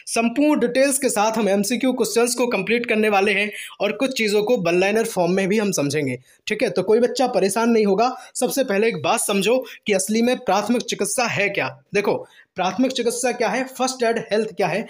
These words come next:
प्राथमिक, प्राथमिक चिकित्सा जो है वो प्रशिक्षित या अप्रशिक्षित व्यक्तियों द्वारा कम से कम साधनों में किया गया सरल उपचार को हम क्या कहते हैं, प्राथमिक चिकित्सा कहते हैं। व्यक्ति प्रशिक्षित हो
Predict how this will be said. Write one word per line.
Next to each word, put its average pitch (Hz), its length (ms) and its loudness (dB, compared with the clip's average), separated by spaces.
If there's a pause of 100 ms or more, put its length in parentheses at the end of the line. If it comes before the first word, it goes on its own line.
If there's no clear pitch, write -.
(260)
प्राथमिक, 208 380 0
प्राथमिक 202 460 0
चिकित्सा 214 380 -2
जो 196 140 0
है 214 300 -2 (1400)
वो 226 80 2
प्रशिक्षित 254 640 -2
या 214 160 2
अप्रशिक्षित 247 720 -2
व्यक्तियों 208 500 0
द्वारा 190 240 2
कम 240 320 0
से 269 140 -2
कम 277 160 0
साधनों 220 480 0
में 254 200 0
किया 202 200 2
गया 202 220 0
सरल 233 380 0
उपचार 208 520 0 (400)
को 220 80 -2
हम 208 160 -2
क्या 214 160 -2
कहते 208 280 -2
हैं, 262 200 -2
प्राथमिक 190 360 -2
चिकित्सा 175 380 -4
कहते 139 280 -6
हैं। 131 220 -6 (300)
व्यक्ति 196 400 -2
प्रशिक्षित 262 680 -4
हो 247 300 2